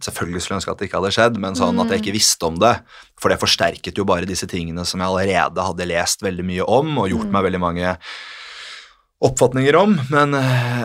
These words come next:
Speaker 1: en god venn av meg, han døde jo av vaksinen for, eh, ja, seks uker siden.
Speaker 2: Nei.
Speaker 1: Jo. Ung mann, syvogtredve år, ikke noe medisinsk, eh, altså ikke noe, ikke noe sykdom, ingenting.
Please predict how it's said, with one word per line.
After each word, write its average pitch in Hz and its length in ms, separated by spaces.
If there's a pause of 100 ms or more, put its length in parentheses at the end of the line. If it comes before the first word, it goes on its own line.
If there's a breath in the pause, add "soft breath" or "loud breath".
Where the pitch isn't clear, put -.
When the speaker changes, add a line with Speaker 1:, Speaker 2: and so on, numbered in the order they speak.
Speaker 1:
en 135 80
god 123 200
venn 92 80
av 104 80
meg, 175 120
han 160 240
døde 98 320
jo 165 80 (320 loud breath)
av 123 200
vaksinen 135 400 (120)
for, 123 300
eh, 117 320 (260)
ja, 101 140 (180)
seks - 240
uker - 140
siden. 110 200 (220)
Speaker 2:
Nei. 254 420
Speaker 1:
Jo. 110 180 (480)
Ung 131 200
mann, 147 280 (400)
syvogtredve 131 440
år, 135 220 (540)
ikke - 220
noe 110 100
medisinsk, 113 680
eh, 110 380
altså 107 240
ikke 110 200
noe, 104 300
ikke - 140
noe 107 100
sykdom, 98 440
ingenting. 107 460